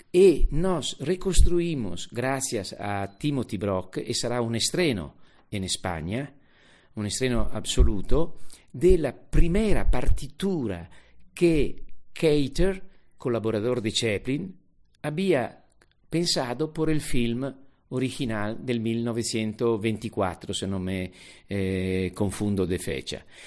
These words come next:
E esta partitura, pensata da Cater con Chaplin, era un homenaje a I Pagliacci di Leoncavallo, con citaciones de la partitura de Leoncavallo. Cuando se abre la primera nota,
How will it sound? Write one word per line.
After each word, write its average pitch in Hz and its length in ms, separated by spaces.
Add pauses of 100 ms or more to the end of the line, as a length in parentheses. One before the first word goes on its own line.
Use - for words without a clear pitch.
(240)
E 185 280
esta 208 300
partitura, 120 640
pensata 127 480
da 123 160
Cater 98 720
con 110 180
Chaplin, 104 680
era 180 220
un 170 100
homenaje 165 680 (160)
a 143 260 (960)
I - 80
Pagliacci 135 400
di - 60
Leoncavallo, 71 680 (360)
con 127 160
citaciones 170 760
de 143 80
la 117 100
partitura 113 400
de 110 60
Leoncavallo. 139 420
Cuando 170 220
se 170 160
abre 185 240
la 139 100
primera 156 320
nota, 113 440